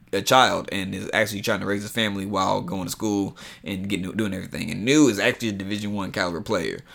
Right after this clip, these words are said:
as an offensive line. Maybe N F L. I wouldn't, I'm, I'm not gonna shoot too far, but, um, I think New is, uh, New, he ended up actually going to Murray State, moving the family to Kentucky, and being able to raise a family. And from coming where he's coming from, where he's at,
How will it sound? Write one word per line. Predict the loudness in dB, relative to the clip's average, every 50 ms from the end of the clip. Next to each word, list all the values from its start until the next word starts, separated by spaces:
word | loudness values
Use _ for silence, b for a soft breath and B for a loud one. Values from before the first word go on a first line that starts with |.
| B B B -4
as | -2 2 4
an | 4
offensive | 4 2 0 -6 -10 -6
line. | -4 -2 -2 -2 -2 2
Maybe | 4 6 6 6 4 2
N | 2 2
F | 2 2 4
L. | 6 8 8 8 8 6 4 -4 0
I | 4 4 4
wouldn't, | 4 4 0 0 0 -2
I'm, | -2 -2 -2 -2
I'm | 0 0
not | 0 0
gonna | 0 -2
shoot | -2 -4 -4 -4
too | -6 -4
far, | 0 4 6 8 8 6 6 B B B B B B -4
but, | 0 4 4 4 4 4
um, | 4 4 4 6 6 6 4 2 0 -8 -12 -16 B B B B B B
I | 4 4
think | 4 4 0 0 2
New | 2 2 4 4 4 2
is, | 0 0 -2
uh, | -2 0 0 0 0 -2 -2 0
New, | 4 6 8 8 8
he | 6 6 8 10 10 10 8 8
ended | 4 4 6 6 8
up | 8 6
actually | 6 6 4
going | 4 4 4
to | 4
Murray | 2 4 4 4 4
State, | 4 6 6 6 6
moving | 4 2 2 2 0
the | -2
family | -2 -2 -2 -2 -2
to | -4 -6
Kentucky, | -8 -8 -4 0 0 0 0 0 -6 -8 -8 -8 -8
and | -6 -6 -4 -2 -2
being | 0 0 0
able | -2 -2 -4
to |
raise | -4 -4 -4 -6
a | -4
family. | -4 -4 -2 -2 -4 -4 -6 -6 -6
And | -6 -4 -4 -4 -6 -6 -8 -6
from | -2 0 0 0 -2 -4 -6 -2
coming | 0 2 2 2
where | 4 4
he's | 4 4 4 2
coming | 0 2 2 2 2
from, | 4 4 4 4 4 6
where | 6 6
he's | 6 4 4
at, | 4 4 4 2 0